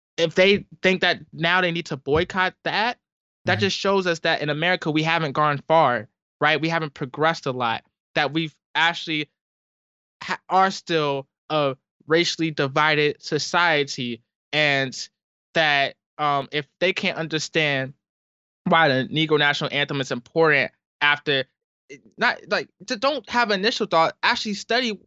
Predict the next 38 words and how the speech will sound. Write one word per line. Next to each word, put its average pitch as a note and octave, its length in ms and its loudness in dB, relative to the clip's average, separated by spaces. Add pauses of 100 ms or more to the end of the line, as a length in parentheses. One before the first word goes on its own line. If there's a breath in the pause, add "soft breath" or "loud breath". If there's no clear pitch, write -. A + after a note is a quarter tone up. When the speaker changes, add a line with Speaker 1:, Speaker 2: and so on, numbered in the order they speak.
(200)
Speaker 1:
where F#3+ 240 2
it E3 100 -4
came G3+ 240 -2
from, G3+ 260 -2 (600)
who A3+ 160 4
wrote G#3 300 6
it, G#3+ 220 6 (160)
um, E3+ 540 4 (720)
James F#3+ 180 4
Weldon F3 240 4
Johnson, G3 480 2 (420)
and F3+ 360 2
why G3 240 4
it G#3 100 2
was F#3 320 -2 (420)
cons-, F#3+ 260 -2
why F#3+ 180 2
is G3 100 -2
it F#3+ 80 -10
considered G#3 540 0
a D3 180 -4 (140)
Negro C#3+ 320 0
national C3 340 2
anthem? B2+ 360 -2
Speaker 2:
Mm-hmm. C3+ 220 -2
Speaker 1:
Then B3 140 4
come G#3+ 220 2
back E3+ 280 0
to F3 120 -6
me D3 300 -2 (320)
and C#3 480 2 (1040)
say, D#3+ 380 2 (100)
say, F3 300 0 (120)
if F3 160 -2
you F3+ 80 0
wanna E3+ 240 4
say E3 220 2
that, D3+ 320 0